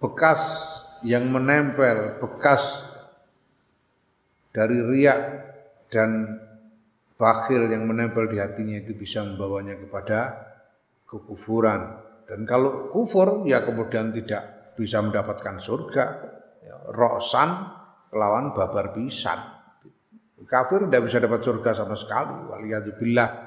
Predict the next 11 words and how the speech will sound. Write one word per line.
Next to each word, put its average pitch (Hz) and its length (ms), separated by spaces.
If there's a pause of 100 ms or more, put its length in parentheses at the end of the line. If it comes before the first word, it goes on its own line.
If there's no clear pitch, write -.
(400)
waliyadzu 117 640
tawi. 120 400 (1120)
Nyuwun 151 260
perlindunganku 135 800
billahi 120 320
kelawan 110 320
Gusti 110 320
Allah. 98 640
Wal 156 240
akharu 240 920 (160)
utawi 220 800